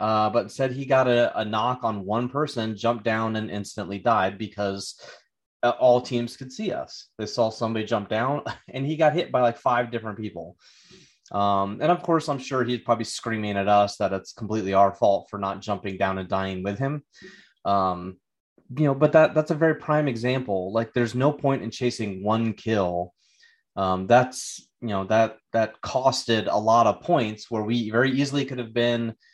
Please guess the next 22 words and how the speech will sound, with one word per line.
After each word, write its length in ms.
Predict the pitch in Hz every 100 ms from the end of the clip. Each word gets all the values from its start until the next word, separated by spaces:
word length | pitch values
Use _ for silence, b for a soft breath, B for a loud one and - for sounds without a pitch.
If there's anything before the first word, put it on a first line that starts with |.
| b _
first 340 | - 123 123 -
or 100 | 104
second. 520 | - - - 113 123
Instead, 500 | - 110 - 113 104
we 120 | 107
got 300 | 101 101 - - _ _
fourth, 540 | 113 92 - - - _ _ -
you 100 | 98
know, 100 | 90
because 300 | 92 98 -
the 60 |
guy, 120 | -
and 80 | 104
I, 80 | 139
th-, 140 | 151
I 80 | 151
think 200 | 147 185
we 120 | 127
ended 220 | 117 107 104
up 180 | 101
as, 360 | 107 92 90 - -
as 440 | 98 92 - -